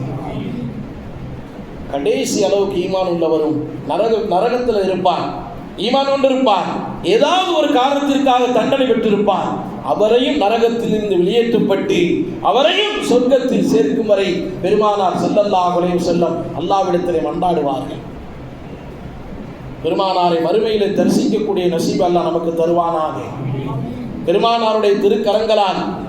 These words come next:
ஹவுலுல் கௌசர் என்னும் நீர் தடாகத்திலிருந்து நீரை பருகக்கூடிய நசீபை, பாக்கியத்தை அல்லாஹ் நமக்கு தருவானாக. அருமையான பெருமக்களே,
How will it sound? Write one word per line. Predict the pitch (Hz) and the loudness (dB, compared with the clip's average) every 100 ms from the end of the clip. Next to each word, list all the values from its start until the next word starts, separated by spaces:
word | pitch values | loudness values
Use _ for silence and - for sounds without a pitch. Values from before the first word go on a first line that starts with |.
| - | -2
ஹவுலுல் | 196 240 262 247 233 | 0 2 4 2 4
கௌசர் | 214 254 247 233 226 | 2 4 4 2 2
என்னும் | 214 208 | 0 0
நீர் | 208 240 208 | 0 0 2
தடாகத்திலிருந்து | 202 214 226 214 214 202 196 196 185 175 - 180 - | 2 2 2 0 0 2 2 2 2 2 0 -2 -4
நீரை | 180 254 320 311 240 | 0 0 2 2 2
பருகக்கூடிய | 220 262 254 247 247 226 208 | 2 4 4 2 2 2 0
நசீபை, | 185 196 254 269 302 302 - - | 0 2 2 2 2 -2 -4 -2
பாக்கியத்தை | 156 220 254 254 254 247 285 311 - - - 160 | 2 2 0 2 2 4 2 2 -2 -4 -4 -2
அல்லாஹ் | 180 202 190 | 2 2 2
நமக்கு | 185 180 180 | -2 -2 -2
தருவானாக. | 170 165 165 156 151 143 127 120 - 196 214 214 - 262 - - - - - - - 135 | 0 2 2 2 -2 -4 -6 -8 -8 -8 -8 -8 -8 -8 -8 -10 -12 -10 -10 -12 -14 -8
அருமையான | 147 165 165 | -4 -2 -2
பெருமக்களே, | - 160 175 170 160 147 | -2 0 0 0 -2 -2